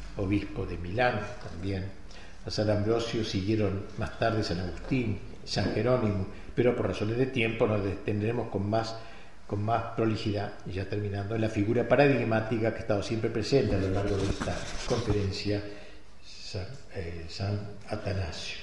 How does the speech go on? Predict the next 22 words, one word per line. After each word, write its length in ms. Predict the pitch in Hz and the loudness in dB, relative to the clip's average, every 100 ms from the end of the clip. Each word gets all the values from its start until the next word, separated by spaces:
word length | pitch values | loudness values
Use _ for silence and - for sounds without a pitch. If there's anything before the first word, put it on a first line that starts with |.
| - - - - - - - - - 143 | 6 10 10 8 -2 -6 -10 -12 -10 -6
Vamos 240 | 113 107 95 | -2 -2 -2
a 60 | |
decir 260 | 92 - 110 | -2 0 0
alguna 220 | 95 107 | 0 0
palabra 400 | 110 113 123 101 | 2 4 6 4
más 180 | 107 110 | 2 0
sobre 720 | - - 113 110 104 92 85 | -4 -2 0 2 0 0 -2
él. 100 | 73 92 | -4 -2
De 60 | |
su 180 | - - | 0 2
persona 320 | 120 131 156 | 2 2 2
física, 720 | 139 117 - 170 170 175 175 - - - - - | 2 0 2 0 4 4 4 2 -6 -8 -10 0
poco 300 | 131 - 117 | 0 4 2
sabemos. 580 | 87 90 82 80 - - | 0 -2 -2 -2 -6 -2
Gregorio 400 | 110 113 113 117 | 2 4 4 4
de 80 | 117 | 2
Nacianzo 640 | 139 156 165 165 175 180 - - | 2 4 2 2 2 2 2 0
alaba 360 | 113 117 117 107 | 4 6 6 4
su 120 | 117 | 4
apostura, 600 | 107 147 - 190 156 147 | 4 4 4 6 6 6
su 160 | 147 - | 4 0
simpatía. 760 | 104 92 - - 160 147 156 | -2 -2 -4 -2 2 4 4